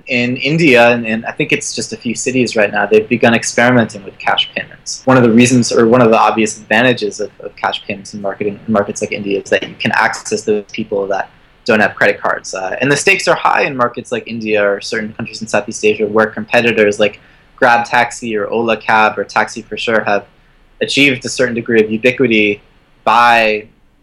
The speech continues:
allowing for cash payments. Does Uber localize? Yes, they do, and, and yes, they don't. Another example is in China, they've, they've integrated with Alipay, which is sort of the leading third-party payment software in China.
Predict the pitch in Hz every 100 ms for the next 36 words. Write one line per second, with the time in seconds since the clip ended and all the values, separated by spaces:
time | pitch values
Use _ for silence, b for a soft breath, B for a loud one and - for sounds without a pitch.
0 | - 110 120 117 120 120 104 - 107 -
1 | 98 - - 101 98 - - - - -
2 | 139 135 185 160 151 165 190 180 160 143
3 | 139 147 139 123 127 135 117 110 - 113
4 | 110 - 101 95 101 - 127 147 151 143
5 | 139 131 123 113 113 - 135 143 123 120
6 | 113 - _ 117 107 123 123 120 113 110
7 | - 110 117 123 - 113 110 107 101 -
8 | 110 - - 107 - 104 101 101 104 -
9 | - 117 127 127 127 120 117 - 113 107
10 | - 107 110 107 - 107 - 113 107 104
11 | - 113 120 120